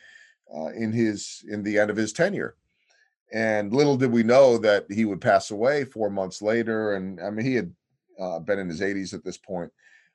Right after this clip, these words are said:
But he said something to us in this interview. He said, You do everything, everything through people, if we all got paid on what we individually could produce, none of us would be worth very much.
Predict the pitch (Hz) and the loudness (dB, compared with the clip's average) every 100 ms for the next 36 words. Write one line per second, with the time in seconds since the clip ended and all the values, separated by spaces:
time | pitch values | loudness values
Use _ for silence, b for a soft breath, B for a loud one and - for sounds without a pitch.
0 | _ _ 117 110 110 120 - 135 139 - | _ _ 6 6 4 0 2 4 4 4
1 | 127 113 101 107 98 101 92 110 123 92 | 0 0 2 2 2 0 -4 -2 -2 0
2 | 90 101 92 104 95 98 92 101 101 113 | -2 -2 0 0 0 -4 -2 -2 0 2
3 | 120 143 135 - 127 117 113 - 135 151 | 2 2 -2 0 2 2 0 2 4 4
4 | 156 156 139 117 117 98 - 170 175 82 | 0 0 -2 2 2 2 -6 -6 -2 0
5 | 69 - b b - 107 110 117 110 131 | 0 -4 b b -4 -4 2 6 8 8
6 | 151 143 - 123 123 127 117 110 107 113 | 8 6 6 2 2 6 4 4 2 4
7 | 117 - 123 123 104 120 123 117 110 - | 2 2 0 2 4 4 4 2 0 -2
8 | 87 104 87 107 107 - 95 98 117 117 | -6 -4 -2 0 -2 -2 0 2 2 4
9 | 101 - 95 90 95 95 92 85 90 87 | 4 4 -2 -2 0 2 0 0 2 2
10 | 85 107 98 - - | 2 0 0 -4 -16